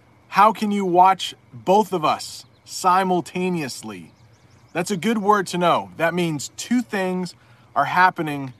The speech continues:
at the same exact time. So I am speaking and I am pointing. Uh, sometimes it can be simultaneously raining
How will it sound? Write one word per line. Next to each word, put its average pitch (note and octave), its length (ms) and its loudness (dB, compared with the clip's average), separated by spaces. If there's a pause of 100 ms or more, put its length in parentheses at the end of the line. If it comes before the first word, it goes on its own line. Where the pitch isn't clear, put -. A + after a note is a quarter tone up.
(260)
at B2+ 140 -14
the C3+ 80 -10
same F#3 420 -2
exact C#3 400 -2
time. A2+ 340 -4
So D3 180 -6
I E3 180 2
am C#3+ 120 -6
speaking B3 680 -4 (680)
and D3 100 -4
I D3 120 2
am C3+ 120 -6
pointing. D3+ 540 -4 (680)
Uh, C#3+ 120 -10
sometimes G#3 640 2
it E3+ 100 -4
can E3 180 -8
be D3 140 -6
simultaneously F3 1400 -2
raining C#3+ 680 -8